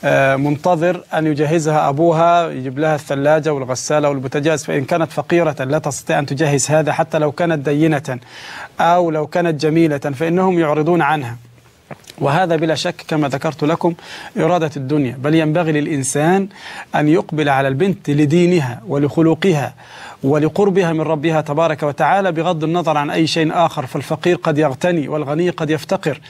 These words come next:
والجميلة قد تصبح دميمة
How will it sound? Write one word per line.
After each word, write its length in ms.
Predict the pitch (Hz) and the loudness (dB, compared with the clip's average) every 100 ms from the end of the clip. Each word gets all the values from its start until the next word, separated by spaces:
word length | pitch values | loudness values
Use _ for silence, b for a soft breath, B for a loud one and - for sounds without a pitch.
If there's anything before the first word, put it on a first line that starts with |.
| B B B B | B B B B
والجميلة 580 | 156 156 165 170 185 180 165 | 2 4 4 4 2 0 -2
قد 100 | 160 | -6
تصبح 400 | 151 185 - 156 | -4 -4 -2 -2
دميمة 680 | 156 160 180 180 151 139 | 0 2 4 4 2 -2